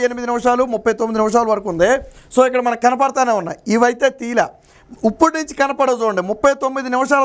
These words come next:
తర్వాత కనపడవు చూడండి. ఇప్పుడు లైవ్లోనే ఉన్నాం, నేనేం కట్ చేయట్లా, ఆటోమేటిక్గా నడుస్తుంది అది. So చూడండి ఇక్కడ ఒకసారి,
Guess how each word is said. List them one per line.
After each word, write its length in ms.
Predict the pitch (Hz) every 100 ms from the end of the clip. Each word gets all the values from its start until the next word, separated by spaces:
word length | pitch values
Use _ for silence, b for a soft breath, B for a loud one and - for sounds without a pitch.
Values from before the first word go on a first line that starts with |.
| 269
తర్వాత 300 | 247 247 240 269 208 330 339 b b -
కనపడవు 360 | 285 277 254 202
చూడండి. 200 | 196 180
ఇప్పుడు 160 | 226 208
లైవ్లోనే 360 | 262 302 302 277
ఉన్నాం, 160 | 226 190
నేనేం 220 | 202 247 262
కట్ 140 | 233 208
చేయట్లా, 300 | 262 233 175 - 170
ఆటోమేటిక్గా 480 | 185 240 240 226 220
నడుస్తుంది 360 | 226 240 226 170
అది. 100 | 117 - - b b b -
So 60 | 240
చూడండి 240 | 254 254 220
ఇక్కడ 120 | 302 285
ఒకసారి, 320 | 208 190